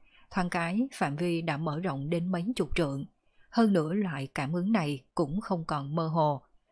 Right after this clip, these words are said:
Rất nhiều tin tức bên ngoài truyền tới, có thể xuất hiện rõ ràng ở trong đầu. Loại biến hóa này hẳn là có quan hệ với phương thức thần hồn xuất khiếu. Trước kia bị nhục thân trói buộc,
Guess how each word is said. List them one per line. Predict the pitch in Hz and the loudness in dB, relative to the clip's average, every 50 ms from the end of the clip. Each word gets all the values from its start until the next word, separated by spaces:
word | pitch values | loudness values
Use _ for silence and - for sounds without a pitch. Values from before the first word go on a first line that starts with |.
| _ _ _ _ - - | _ _ _ _ 0 2
Rất | 262 285 - 202 | 2 4 4 4
nhiều | 185 160 151 151 151 | 2 4 4 2 0
tin | 156 - 170 175 185 | -2 -2 -4 0 0
tức | 262 269 - - | 0 -2 0 0
bên | 196 180 170 165 | 0 0 0 -2
ngoài | 170 165 151 143 135 | -2 -2 -2 -2 -2
truyền | - 170 156 143 139 | -2 -2 -2 -2 0
tới, | - 170 170 180 226 277 285 _ _ _ _ _ - | 2 2 2 4 2 0 -2 _ _ _ _ _ 0
có | 240 247 | 0 0
thể | 233 214 190 151 | 2 0 -2 -2
xuất | - - 277 269 - | -2 -2 -2 -2 0
hiện | 185 156 139 143 147 | -2 -2 -2 -2 -2
rõ | 160 156 143 170 | -2 -2 -2 0
ràng | 202 196 165 151 147 139 | -2 -2 -2 -2 -2 -4
ở | - - 143 165 - | -4 -4 -4 -4 -4
trong | - 190 175 170 | -4 -4 -2 0
đầu. | 175 165 156 147 139 - - - - _ _ _ _ _ _ _ _ _ _ _ _ _ _ _ _ - | 2 2 2 2 0 -6 -12 -20 -20 _ _ _ _ _ _ _ _ _ _ _ _ _ _ _ _ 0
Loại | 175 160 160 | 2 2 4
biến | 175 185 185 | 4 2 2
hóa | 190 196 185 196 | 2 0 0 2
này | 226 226 185 160 151 147 147 147 | 2 2 2 2 0 -2 -4 -4
hẳn | - 180 160 143 165 | -4 -4 -4 -2 -2
là | 208 196 170 156 151 | -2 0 0 -2 -2
có | 151 - 226 226 | 0 -2 -2 0
quan | - 190 175 165 | 0 -4 -2 0
hệ | 165 165 143 143 143 147 - _ - | -2 -2 -2 -4 -6 -8 -10 _ -8
với | 170 165 180 175 180 214 226 - | -2 0 0 2 2 0 0 0
phương | - 185 156 156 | 0 -2 -2 0
thức | - 269 - - _ - | -2 -4 -4 -4 _ -8
thần | - 180 156 147 | -6 -4 -4 -4
hồn | 147 160 165 147 143 | -2 -2 -2 -2 -2
xuất | 139 - - 220 - | -4 -4 -4 -4 0
khiếu. | - 170 165 190 240 254 - _ _ _ _ _ _ _ _ _ _ - - | 2 2 4 4 2 0 -2 _ _ _ _ _ _ _ _ _ _ -12 0
Trước | - 262 262 - | 2 2 2 2
kia | - 185 170 165 165 165 | 2 2 2 4 2 0
bị | 160 165 156 143 | 0 0 -2 -2
nhục | 143 156 165 - - - | 0 -2 0 0 0 0
thân | - 190 185 175 165 - | 2 0 0 0 -2 -2
trói | - 165 175 | -2 -2 0
buộc, | 208 226 202 160 147 143 - | 2 4 4 4 4 2 -2